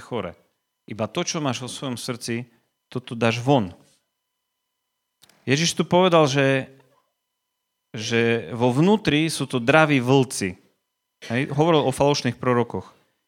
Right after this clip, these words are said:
Čiže ide o naše vnútro. Ide o to, aký si vo svojom vnútri. Čo máš vo svojom srdci.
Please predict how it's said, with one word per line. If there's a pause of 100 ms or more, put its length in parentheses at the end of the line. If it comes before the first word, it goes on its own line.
(640)
Čiže
ide
o
naše
vnútro. (680)
Ide
o
to,
aký
si
vo
svojom
vnútri. (640)
Čo
máš
vo
svojom
srdci.